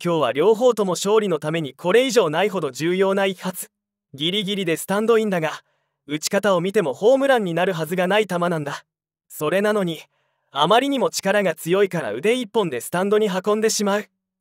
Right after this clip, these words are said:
もう一度言うが、あいつは翔平大谷だから、というのが最適な表現だろうね。たった今、またも驚嘆するしかないことをやってのけたということだ、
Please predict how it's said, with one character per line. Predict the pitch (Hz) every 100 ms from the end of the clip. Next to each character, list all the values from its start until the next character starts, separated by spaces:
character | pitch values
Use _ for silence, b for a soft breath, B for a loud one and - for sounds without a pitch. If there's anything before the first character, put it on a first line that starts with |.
| _
も | 135 165
う | 208
一 | 202 220
度 | 226
言 | 208 220
う |
が、 | 196 156 - _ _ _ _ _
あ | 143
い | 190
つ | -
は | 220 208
翔 | 185 208
平 | 202 226 202
大 | 214
谷 | 214 208
だ | 196
か | 190
ら、 | 165 - _ _ _ -
と | 175
い | 196
う | 214
の | 175
が | 117
最 | - 170
適 | 202 214
な | 220 208
表 | 226 226 233
現 | 214
だ | 151
ろ | 117
う |
ね。 | 123 190 - _ _ _ _
た | 156
っ | 160
た | - 226
今、 | 214 180 - _ _ _
ま | 143 180
た | 254
も | 233
驚 | 180 196 220
嘆 | 247 233
す | 262
る | 254
し | -
か | 175
な | 170
い | 202
こ | 185
と | 170
を | 127
や | 123
っ |
て | - 214
の | 220
け | 240
た | 233
と | 180
い | 156
う | 160
こ | 175
と | 208
だ、 | 196